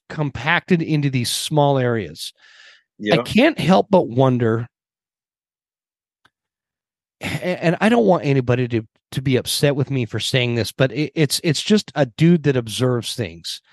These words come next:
Speaker 1: I can't help but wonder how much groupthink has taken over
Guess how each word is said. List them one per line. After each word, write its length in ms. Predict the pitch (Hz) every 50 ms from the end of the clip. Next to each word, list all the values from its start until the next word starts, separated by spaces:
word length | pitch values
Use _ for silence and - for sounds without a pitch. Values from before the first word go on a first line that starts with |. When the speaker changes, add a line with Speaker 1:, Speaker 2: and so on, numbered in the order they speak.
| _ _ _ _ _ _ _ _
Speaker 1:
I 80 | 143 156
can't 380 | - - - - 214 254 254 -
help 240 | 175 185 180 165
but 180 | - 156 - 90
wonder 560 | 107 127 127 120 113 110 107 101 92 90 - _ _ _ _ _ _ _ _ _ _ _ _ _ _ _ _ _
how 180 | - - 180 254
much 340 | 320 339 285 220 - - -
groupthink 800 | - - 123 131 151 165 185 - - - - 135 120 104 92 - -
has 240 | - 123 113 -
taken 360 | - - - 156 160 - 165 143
over 440 | 131 127 127 120 117 98 95 -